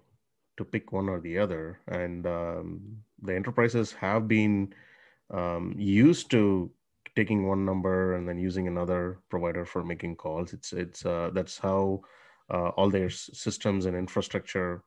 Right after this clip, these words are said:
a lot, a vast majority of them are set up, you know, to do that. And there are scenarios where if you are an enterprise and you're using another B P O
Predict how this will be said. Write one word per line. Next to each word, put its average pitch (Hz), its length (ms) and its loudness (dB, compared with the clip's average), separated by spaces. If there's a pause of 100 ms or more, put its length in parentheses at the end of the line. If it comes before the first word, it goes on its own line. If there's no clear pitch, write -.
(140)
a 92 40 -2
lot, 92 420 2
a 95 80 2
vast 92 340 -4
majority 92 420 0
of 87 140 -4
them 87 160 -4
are 82 120 -8
set - 300 -4
up, - 160 0 (320)
you 95 80 -8
know, 82 180 -6
to 101 80 -2
do 95 180 2
that. 82 260 -6 (520)
And 107 140 6
there 107 140 10
are 123 160 10
scenarios 107 720 4
where 92 340 4
if 92 180 -4
you 101 140 2
are 95 220 2
an 95 80 0
enterprise 101 560 0
and 92 120 -4
you're 90 180 -2
using 101 340 2
another 92 420 0
B 92 180 -2
P 90 240 -2
O 107 300 0